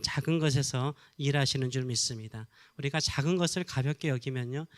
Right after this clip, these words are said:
하나님께서 큰 것을 맡기지 않아요. 이것을 강조하신 분이 예수님이시죠.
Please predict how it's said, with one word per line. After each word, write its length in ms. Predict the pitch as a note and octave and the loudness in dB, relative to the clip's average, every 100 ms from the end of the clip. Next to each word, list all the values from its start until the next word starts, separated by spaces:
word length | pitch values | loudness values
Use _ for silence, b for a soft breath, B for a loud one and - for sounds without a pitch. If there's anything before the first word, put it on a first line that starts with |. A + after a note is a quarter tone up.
| B B | B B
하나님께서 500 | F#3+ F#3+ F3+ E3+ - | 0 0 0 -2 -4
큰 180 | G3+ | -4
것을 280 | F3+ D#3+ D#3+ | -2 0 -2
맡기지 420 | B2 G2+ C3 - | -6 -6 -6 -4
않아요. 320 | A#2 A2 A2 A#2 B B B B B - | -6 -6 -8 -12 B B B B B -4
이것을 300 | D3 D3+ F#3+ | 0 2 2
강조하신 600 | D3 D3 E3+ E3 F3+ D3+ | 2 2 4 4 4 2
분이 280 | D3+ D#3+ | 2 2
예수님이시죠. 880 | C3 C#3 - F3 F3+ F3+ - A#2 C#3 | 2 2 2 0 0 -2 -4 -6 -10